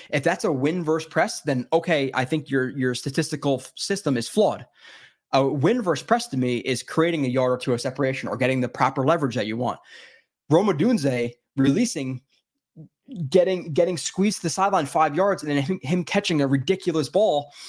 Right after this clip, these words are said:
is not winning press first to, to me. So you could tell who watches, who doesn't. And it becomes very obvious at this time of the year. It does. Uh, and I, I, again, I, I sound like an asshole, and I guess I am, but I guess I need to be the asshole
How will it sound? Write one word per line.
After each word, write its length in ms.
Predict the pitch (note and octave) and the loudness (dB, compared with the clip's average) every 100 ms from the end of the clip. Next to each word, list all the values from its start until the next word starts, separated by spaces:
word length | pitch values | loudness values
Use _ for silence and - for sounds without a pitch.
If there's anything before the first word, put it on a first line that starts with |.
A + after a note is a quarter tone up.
| - | -4
is 140 | D#3 C3 | -2 0
not 240 | F3+ D3 | 0 2
winning 240 | D#3 E3 | 2 0
press 280 | C3+ F3 - | -2 -2 -2
first 320 | - - - - | -6 -10 -10 -8
to, 100 | G#2 | -6
to 140 | - | -2
me. 160 | A2 F#2 | -2 -2
So 480 | - D3 C#3 B2+ - | -2 2 2 0 -4
you 100 | D3+ | -6
could 140 | D#3+ G#3+ | -4 -2
tell 200 | G#3 G3+ | 0 2
who 120 | F3 | 2
watches, 360 | E3 F3+ F3 D#3 | 2 0 -4 -2
who 80 | |
doesn't. 300 | C#3 B2+ F#2+ _ _ _ _ _ _ _ _ _ _ - | 0 0 -4 _ _ _ _ _ _ _ _ _ _ 0
And 200 | C3 B2+ | 0 2
it 260 | C#3 C3 C#3 | -2 -2 0
becomes 260 | C3+ C#3+ | 2 0
very 320 | A2 C#3+ D#3+ D#3 | 2 2 4 2
obvious 280 | C#3+ B2 | 0 -2
at 60 | - | -6
this 120 | A#2+ | -4
time 140 | C3+ A#2 | -2 -2
of 60 | |
the 60 | G#2+ | -2
year. 220 | G2 - | -6 -6
It 120 | - A2+ | -4 0
does. 300 | G#2+ - - - - _ _ A#2+ | 0 -2 -14 -20 -20 _ _ 0
Uh, 180 | A#2 C#3 | 2 2
and 100 | C#3 | 0
I, 220 | B2 C3+ | 2 0
I, 40 | |
again, 220 | C3+ C3+ F#2 | 0 -2 0
I, 140 | A#2 B2+ | -2 0
I 60 | |
sound 160 | B2 D3+ | -2 -2
like 60 | C3 | 0
an 80 | |
asshole, 420 | C#3 C3+ G#2+ G#2 - | 0 -2 -6 -8 -4
and 140 | A#2 | -2
I 100 | A#2 | 0
guess 180 | C3 C3+ | 0 0
I 100 | B2 | 0
am, 300 | C3 A#2 G#2 | 0 -2 -4
but 280 | A#2 A2+ - _ | -4 -4 -6 _
I 80 | B2 | -2
guess 320 | B2 B2 - - | 0 0 -2 -2
I 60 | |
need 160 | B2 A2+ | -2 0
to 80 | A2+ | -2
be 80 | |
the 120 | G#2 F#2+ | -2 -4
asshole 300 | - F#2 | -6 -10